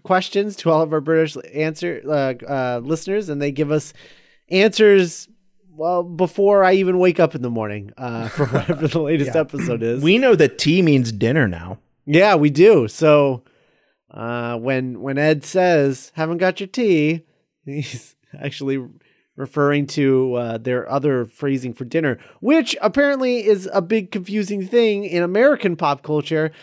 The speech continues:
Speaker 1: because we just think that they have, like, tea time. And when they say tea time, they're actually talking about dinner,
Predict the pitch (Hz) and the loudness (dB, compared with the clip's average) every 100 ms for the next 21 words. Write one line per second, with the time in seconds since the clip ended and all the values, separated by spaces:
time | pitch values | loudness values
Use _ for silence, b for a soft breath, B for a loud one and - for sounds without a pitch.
0 | B 175 175 170 196 185 196 - - 180 | B 0 0 2 -2 0 2 2 0 0
1 | 160 165 170 156 151 139 135 131 127 - | 0 -4 0 2 2 0 -2 -4 -6 -6
2 | 190 202 175 143 123 113 110 113 127 143 | -8 -8 -4 -4 -2 -4 -6 -8 -6 0
3 | 156 156 151 147 180 175 165 147 131 127 | 0 0 -2 -2 -8 -8 -6 -6 -4 -4
4 | 135 143 143 123 135 127 113 104 104 143 | -4 -6 -8 -6 -6 -6 -8 -10 -4 -4
5 | 120 104 | -4 -8